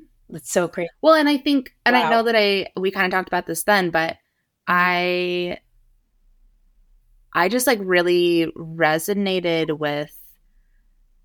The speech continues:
Speaker 2: um, your own personal story, Leah, of,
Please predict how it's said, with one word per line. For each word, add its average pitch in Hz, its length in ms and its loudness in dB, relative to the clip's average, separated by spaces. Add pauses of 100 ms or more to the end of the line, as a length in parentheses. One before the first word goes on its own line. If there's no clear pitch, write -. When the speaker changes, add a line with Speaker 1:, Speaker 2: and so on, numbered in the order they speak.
(100)
Speaker 2:
um, 156 840 -2 (640)
your 190 160 0
own 165 220 2
personal 226 460 -6
story, 262 540 -4
Leah, 254 320 -4 (120)
of, 175 260 -4